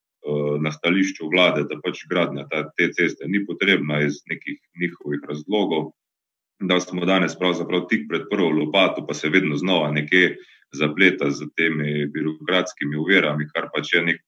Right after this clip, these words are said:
neke vrste nacionalni šport v tej državi, da se sama sebi strelja v kolena, eh, je pač to, eh, nerazumljivo. In jaz mislim, da morajo priti, eh, mlajše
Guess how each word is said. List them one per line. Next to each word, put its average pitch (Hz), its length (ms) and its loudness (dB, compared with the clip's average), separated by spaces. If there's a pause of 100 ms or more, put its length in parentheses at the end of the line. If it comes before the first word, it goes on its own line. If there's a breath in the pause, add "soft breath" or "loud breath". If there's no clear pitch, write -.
neke 85 180 -4
vrste 85 320 -2
nacionalni 76 580 -2
šport 82 400 -2
v - 100 -16
tej 87 180 2
državi, 76 420 2
da 73 100 -8
se - 200 -18
sama 82 260 -2
sebi 78 320 -4
strelja 80 380 0
v 67 100 -10
kolena, 92 460 0
eh, - 1200 -2
je 78 120 -2
pač 82 220 -4
to, 87 140 2
eh, 78 440 2
nerazumljivo. 85 800 2
In 85 100 0
jaz - 80 -10
mislim, 107 240 -2
da 87 80 0
morajo 95 420 4
priti, 101 240 2
eh, - 380 -10
mlajše 98 440 4